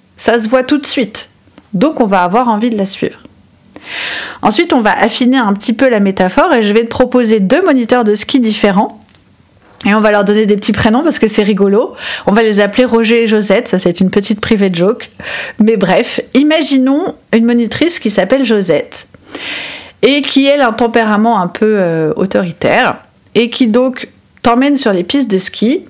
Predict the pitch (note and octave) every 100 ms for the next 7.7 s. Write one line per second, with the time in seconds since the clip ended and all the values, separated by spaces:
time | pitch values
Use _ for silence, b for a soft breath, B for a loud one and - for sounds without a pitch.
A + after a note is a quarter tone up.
0 | - _ _ A3+ C#4+ - - - C#4 D4+
1 | F4 F4 E4+ D#4+ - B3+ - - F#3 C4+
2 | - - _ _ _ _ - F3 F3 E3+
3 | A3 - - G3+ F3 - A3+ C4 - D4
4 | C4 A3+ G#3+ - - - D#3 A3+ D4 D4
5 | D4+ D4+ D4+ C4+ C4+ C#4 B B - A3
6 | C#4+ B3 A#3 B3 - D3 A#3 C4 C#4 C#4
7 | C4+ D#4 D4 C4+ A#3+ B3 C4